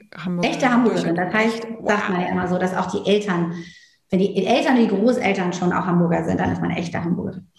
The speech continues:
Speaker 1: Ja, sehr schön. Ja, sehr cool. Und, ähm, das heißt, bei Brand eins hast du dann auch angefangen, auch in dem Bereich, ähm, Finanzen, ähm
Speaker 2: Ja,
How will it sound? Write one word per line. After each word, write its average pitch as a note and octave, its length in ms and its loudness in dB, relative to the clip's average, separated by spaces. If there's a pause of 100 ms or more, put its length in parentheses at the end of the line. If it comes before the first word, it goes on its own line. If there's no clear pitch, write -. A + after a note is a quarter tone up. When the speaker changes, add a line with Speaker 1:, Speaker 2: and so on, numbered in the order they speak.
(100)
Speaker 1:
Ja, G3 240 -2
sehr - 160 -2
schön. - 300 -2 (880)
Ja, C4 140 4
sehr B3 160 0 (100)
cool. A3+ 200 4
Und, B3+ 280 4
ähm, A#3+ 420 0 (180)
das A#3+ 140 0
heißt, B3+ 220 -2
bei A3+ 120 2
Brand A3 280 -2
eins C#4 240 -2
hast D4 160 -8
du - 20 0
dann A#3+ 200 0
auch B3 180 0
angefangen, G3 680 -2
auch - 240 -6
in G3+ 160 -2
dem F#3 120 2
Bereich, F3 600 -2
ähm, E3+ 380 0
Finanzen, E3+ 760 -2 (220)
ähm E3+ 380 2
Speaker 2:
Ja, A3 140 4